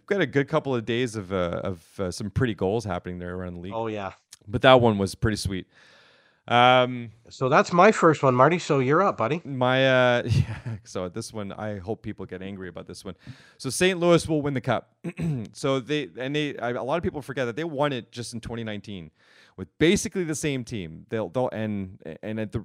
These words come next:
Speaker 1: the reason why I think they'll actually do it again is because they're gonna have three or more thirty-plus goal scorers. So any of O'Reilly, Kyrou, Tarasenko, who is just,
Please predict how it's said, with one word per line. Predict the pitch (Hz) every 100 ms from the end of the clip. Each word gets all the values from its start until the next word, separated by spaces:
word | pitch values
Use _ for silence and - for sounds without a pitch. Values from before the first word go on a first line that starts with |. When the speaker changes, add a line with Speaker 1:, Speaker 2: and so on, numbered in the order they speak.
| -
Speaker 1:
the | 107
reason | 120 143
why | 147 135
I |
think | 127 135
they'll | 123 117
actually | 113 107
do | 120
it | 98
again | 82 127 110
is | 98
because | 113 113
they're | 107
gonna | 139 139
have | 123
three | - 139 156 156
or | - 143 131
more | 123 147 123 87 98 _ _ _
thirty-plus | _ 151 147 143 139 123
goal | 113 120
scorers. | - 92 78 78
So | - - - 78
any | 110 143
of | 123
O'Reilly, | 104 110 117 139 156 151
Kyrou, | - 135 139 139 139
Tarasenko, | - 117 - 123 120 120 104
who | 101
is | 95 -
just, | 117 98 - -